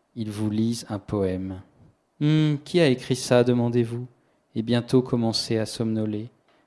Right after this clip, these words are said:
Vos frères tiennent conseil en chuchotant, vous apportent un plaid, et sur la pointe des pieds, se coulent dans la maison parentale, vous laissant seul dans le jardin, avec la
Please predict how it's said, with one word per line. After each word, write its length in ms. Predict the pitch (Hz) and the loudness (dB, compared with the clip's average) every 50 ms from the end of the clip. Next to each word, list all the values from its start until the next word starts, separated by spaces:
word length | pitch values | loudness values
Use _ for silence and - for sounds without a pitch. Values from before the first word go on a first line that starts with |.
| _ _ _ | _ _ _
Vos 120 | - 113 113 | -2 -2 -2
frères 340 | - - - 127 120 120 - | -2 0 2 2 2 2 -2
tiennent 280 | - - 127 117 113 | -2 0 0 0 0
conseil 480 | - - 120 113 - - - 120 120 117 | -4 -6 -6 -4 -2 0 2 2 2 2
en 100 | 113 110 | 0 -4
chuchotant, 680 | - - 113 107 - - 117 113 - - 117 113 127 - _ _ _ _ _ _ _ _ _ _ _ _ _ _ _ _ - | -6 -8 -8 -6 -4 -4 -4 -6 -6 -8 -10 -10 -10 -16 _ _ _ _ _ _ _ _ _ _ _ _ _ _ _ _ -10
vous 160 | 104 98 113 | -4 -2 -2
apportent 340 | 110 - - 120 117 - 123 | -2 0 -2 -2 -2 -4 -6
un 80 | 117 | -8
plaid, 460 | 110 - - 110 104 104 107 113 127 - _ _ _ _ _ _ _ _ _ _ _ - | -8 -8 -8 -6 -6 -6 -6 -10 -14 -14 _ _ _ _ _ _ _ _ _ _ _ -14
et 20 | - | -8
sur 160 | - - 113 | -4 0 0
la 120 | 117 113 | 0 0
pointe 300 | 113 - - 135 135 139 | 0 0 2 2 2 2
des 120 | 131 127 123 | 0 -2 -2
pieds, 380 | 123 - - - 107 110 135 - _ _ _ _ _ _ _ | -2 -6 -8 -6 -6 -8 -8 -12 _ _ _ _ _ _ _
se 200 | - - - 110 | -8 -6 -6 -6
coulent 320 | - - - 131 139 139 | -6 -2 2 2 4 4
dans 120 | 127 123 113 | 2 0 0
la 100 | 110 107 | 0 -2
maison 260 | 107 110 107 110 113 | -2 -4 -4 -4 -6
parentale, 720 | 104 - 117 107 110 110 107 - - 104 101 104 107 113 113 - _ _ _ _ - | -4 -4 -4 -4 -4 -6 -6 -6 -6 -6 -6 -6 -8 -10 -14 -18 _ _ _ _ -8
vous 80 | 101 | -6
laissant 320 | 101 104 101 - - 110 101 | -4 -4 -6 -6 -10 -10 -10
seul 360 | - - - 120 120 120 117 | -10 -4 -2 0 0 0 -2
dans 120 | 113 107 | -4 -6
le 100 | 104 104 | -8 -8
jardin, 480 | 95 98 101 95 98 95 101 98 101 110 - _ _ _ _ _ _ _ _ _ _ | -8 -10 -10 -10 -10 -12 -12 -12 -12 -14 -18 _ _ _ _ _ _ _ _ _ _
avec 340 | - 101 95 104 101 - - | -10 -6 -6 -6 -8 -6 -6
la 200 | 104 101 95 | -6 -6 -6